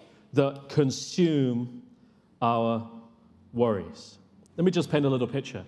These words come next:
Whenever, um, I sit with, uh, a, a new couple that are planning to get married, uh, at the church, we have a series of counseling that we do with them. We plan for five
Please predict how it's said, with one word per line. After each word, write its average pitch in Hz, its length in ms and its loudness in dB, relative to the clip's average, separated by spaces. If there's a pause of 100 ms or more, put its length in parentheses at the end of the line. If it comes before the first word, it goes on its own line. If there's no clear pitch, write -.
(540)
Whenever, 185 640 2 (100)
um, 139 220 2
I 139 80 -4
sit 180 240 -2
with, 143 280 2 (280)
uh, 117 500 0
a, 135 60 -2
a 123 40 2
new 147 160 4
couple 147 420 0
that 131 180 -2
are 113 160 0 (320)
planning 151 400 0
to 139 140 -6
get 135 180 0
married, 120 460 0 (520)
uh, 127 200 0
at 131 80 -8
the 151 80 0
church, 175 320 0
we 170 100 2
have 147 160 0
a 139 40 -6
series 180 520 0
of - 140 -4
counseling 160 480 -2
that 123 100 0
we 110 80 -4
do 107 180 -4
with 101 120 -4
them. 98 120 -6
We 113 120 0
plan 151 400 0
for 120 420 2 (280)
five 156 600 0